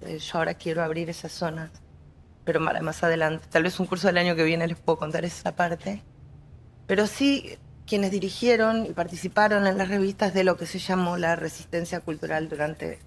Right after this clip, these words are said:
eh, la dictadura, quienes publicaron sus libros, que son, eh, textos, tal vez leyeron Respiración Artificial de Ricardo Piglia, tal vez leyeron,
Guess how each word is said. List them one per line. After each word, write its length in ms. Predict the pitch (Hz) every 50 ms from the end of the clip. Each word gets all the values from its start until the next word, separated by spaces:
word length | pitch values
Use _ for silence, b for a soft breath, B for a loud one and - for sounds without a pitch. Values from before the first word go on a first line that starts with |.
| - -
eh, 240 | 151 147 143 147 147
la 120 | 147 156
dictadura, 680 | 156 143 - - 180 185 196 196 196 180 190 180 190 - - - - - - - - - - - - - - - - -
quienes 240 | - 202 196 190 190
publicaron 640 | - 190 185 185 196 202 - 269 254 233 202 190
sus 180 | - 180 160 156
libros, 560 | 165 160 151 156 165 160 165 - - - - - - - - - - - - - - - - - - - - - - - - - - - - - - - - -
que 100 | - 226
son, 440 | - - 262 262 285 302 311 - - - - - - - - - - -
eh, 580 | 202 208 196 190 185 185 180 180 180 175 180 - -
textos, 800 | - 294 285 - - - - - 190 180 180 - - - - - - - -
tal 140 | 190 180 175
vez 180 | 185 196 180
leyeron 580 | 190 196 185 - 208 196 185 180 175 175 170 165
Respiración 540 | 165 160 - - 175 165 151 - 180 170 165
Artificial 520 | 165 160 165 156 165 160 - 180 170 170 170
de 80 | 165 156
Ricardo 340 | 156 - 165 160 160 160
Piglia, 600 | 160 - 185 190 196 190 190 185 185 180 180 180
tal 160 | - 160 151 160
vez 140 | 165 156
leyeron, 680 | 165 165 - - 175 165 156 160 156 156 151 147 147